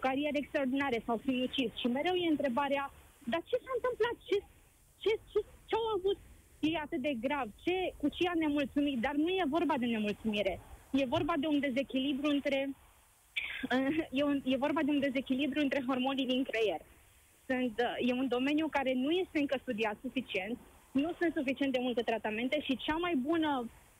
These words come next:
cele mai bune pastile pentru a trata depresia, de exemplu, um, sunt ok cam pen-, până la cincizeci la sută din populația cu depresie. Deci nici măcar tratamentele nu sunt foarte <laughs> accesibile și foarte bune.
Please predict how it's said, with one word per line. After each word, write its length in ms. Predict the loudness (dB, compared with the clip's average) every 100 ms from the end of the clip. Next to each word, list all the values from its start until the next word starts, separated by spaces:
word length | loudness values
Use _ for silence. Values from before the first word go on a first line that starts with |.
| -4
cele 140 | -2
mai 160 | 0 -2
bune 220 | -2 -2
pastile 600 | 0 -2 -2 0 2 2 0
pentru 220 | 0 0
a 40 | 0
trata 260 | -2 0 -2
depresia, 440 | -2 0 -2 0
de 80 | -2
exemplu, 400 | -2 0 0 0 -2 -4 -16 -20 -4
um, 460 | 0 0 0 -2 -4 -14 -12 -2
sunt 200 | -2 0
ok 200 | -2 0 0 0
cam 200 | 0 0
pen-, 240 | 2 -2 -2 -16 -4
până 220 | 0 0 0
la 120 | -2
cincizeci 360 | 0 0 0 -2
la 120 | -4
sută 160 | -2 0
din 140 | 0
populația 520 | 0 0 0 0 -2
cu 100 | -2
depresie. 540 | -2 0 0 -2 -2 -6 -8 -20 -8
Deci 200 | -2 0 0
nici 120 | 0
măcar 280 | 0 0 0 0
tratamentele 760 | 0 2 2 2 2 0 2
nu 140 | 2 0 0
sunt 160 | -2 0
foarte 320 | -2 0 0 2 2 0 -8
<laughs> 440 | -20 -20 _ -4
accesibile 640 | -2 -4 -2 -2 0 0 0
și 160 | -2
foarte 300 | 0 -2 0 -2
bune. 420 | 0 -2 -4